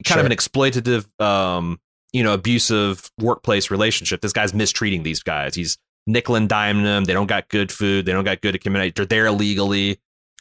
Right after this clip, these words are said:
Speaker 2: But, like,
Speaker 1: Yeah, I have questions about that, but
Speaker 2: yeah, if you, you did that thing where, like,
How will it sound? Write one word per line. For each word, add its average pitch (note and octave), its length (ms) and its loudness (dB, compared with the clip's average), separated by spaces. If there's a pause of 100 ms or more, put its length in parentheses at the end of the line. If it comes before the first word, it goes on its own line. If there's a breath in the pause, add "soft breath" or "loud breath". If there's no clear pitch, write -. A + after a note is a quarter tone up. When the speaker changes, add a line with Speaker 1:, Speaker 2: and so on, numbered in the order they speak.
(220)
Speaker 2:
But, A#2+ 160 2
like, G#2+ 400 2
Speaker 1:
Yeah, A#2 520 2 (200)
I C3+ 60 0
have A#2 100 -2
questions G2 480 0
about F#2 240 -4
that, F#2+ 240 -4 (140)
but F#2 200 -2 (880)
Speaker 2:
yeah, F#2+ 300 0
if F#2 100 -4
you, C#3 120 2
you C#3+ 100 4
did D#3 140 4
that C#3+ 160 2
thing C#3 180 2
where, A#2+ 180 4
like, G#2+ 200 0